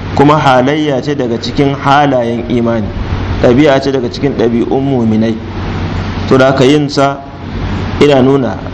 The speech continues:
ƙarfin imanin mutum, watsi da haka ina nuna raunin imani na wanda ya watsi da haka. Abinda muka daidai, Allah ya ba mu ladansa,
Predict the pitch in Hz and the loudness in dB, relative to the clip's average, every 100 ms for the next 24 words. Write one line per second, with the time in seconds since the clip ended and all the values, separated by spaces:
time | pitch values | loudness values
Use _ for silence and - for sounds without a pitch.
0 | - - 139 143 139 139 143 139 127 117 | 0 2 2 2 2 0 2 0 -2 -4
1 | 117 143 135 - - - - - 131 135 | 0 -2 -2 -8 -8 -8 -4 2 4 4
2 | 135 170 180 135 135 - 98 - - - | 2 2 4 2 2 -2 -6 -10 -6 2
3 | 151 127 135 135 120 135 135 131 - 131 | 4 4 2 -2 -2 -2 -2 -4 -2 -2
4 | 135 131 127 - - 107 131 131 120 113 | -2 -2 -4 -8 -4 2 2 2 2 0
5 | - 113 104 82 - - - - - - | -2 -4 -4 -4 -6 -8 -6 -6 -6 -6
6 | - - - - - - - - - - | -6 -6 -6 -4 -4 -4 -6 -6 -6 -4
7 | 87 131 123 127 117 123 123 131 113 117 | 0 2 4 2 0 0 0 -2 -2 -2
8 | 113 117 123 127 123 113 | 0 0 0 -2 -4 -6